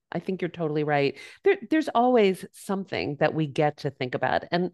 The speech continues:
I really like to put it in the perspective of that we get to think about it, because sometimes people feel like it's too hard or "I don't want to,"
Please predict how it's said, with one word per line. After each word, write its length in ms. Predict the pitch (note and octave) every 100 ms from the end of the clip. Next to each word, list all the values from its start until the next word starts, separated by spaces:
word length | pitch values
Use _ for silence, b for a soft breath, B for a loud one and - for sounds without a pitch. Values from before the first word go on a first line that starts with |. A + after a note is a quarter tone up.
| B B B
I 40 |
really 280 | G#3+ A#3+ G4+
like 220 | A#4 G3+ F#3
to 80 |
put 220 | F#3 F#3 E3+
it 80 |
in 120 | E3 D#3
the 60 |
perspective 680 | D3+ - D3 C#3+ - D3 C3+
of 220 | C#3 C3
that 160 | C#3 -
we 120 | C#3
get 300 | B2 C3+ C3
to 100 | F#3
think 240 | F3 A#3
about 240 | B3+ B3 B3+
it, 120 | A#3+
because 320 | G#3+ G#3+ F3+ - B B
sometimes 420 | - D4+ A4 D4+
people 320 | - G#3+ F#3+
feel 220 | F3 E3+ D3+
like 200 | C#3+ C#3+
it's 200 | - _
too 160 | C#3
hard 480 | C3+ - A#3+ A3 G#3
or 100 | E3+ -
"I 80 |
don't 180 | D3+ D3
want 300 | D#3 F3 F3
to," 240 | F#3 E3+